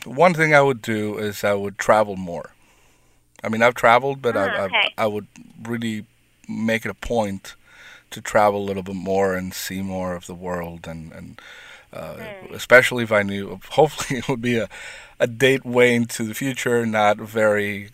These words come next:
Speaker 1: uh, not a close one, but, uh, nevertheless, I would absolutely travel more and take that all in,
Speaker 2: Hmm.
Speaker 1: 'cause I believe that's the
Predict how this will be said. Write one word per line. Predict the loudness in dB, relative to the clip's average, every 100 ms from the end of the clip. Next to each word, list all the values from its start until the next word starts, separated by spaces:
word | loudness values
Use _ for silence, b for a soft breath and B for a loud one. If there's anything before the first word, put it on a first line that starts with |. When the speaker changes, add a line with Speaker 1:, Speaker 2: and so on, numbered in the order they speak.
| -10
Speaker 1:
uh, | -8 -8 -14
not | -14 -8 -8
a |
close | -6 2 2 2
one, | -2 -2
but, | 0 -2 -2
uh, | -4 -4 -6 -10 -12
nevertheless, | -2 -2 -2 -4 -8 -6
I | -8
would | -10 -14 _ B B B B B B
absolutely | -2 -2 -6 -12 -14 -16
travel | -8 -6 -6 -8
more | -10 -10
and | -10 -12
take | -14 -14 -18 -20 -14
that | -10
all | -8 -8
in, | -10 -12
Speaker 2:
Hmm. | -14
Speaker 1:
'cause | -12 -8
I | -8
believe | -8 -12
that's | -12 -14 -14
the | -16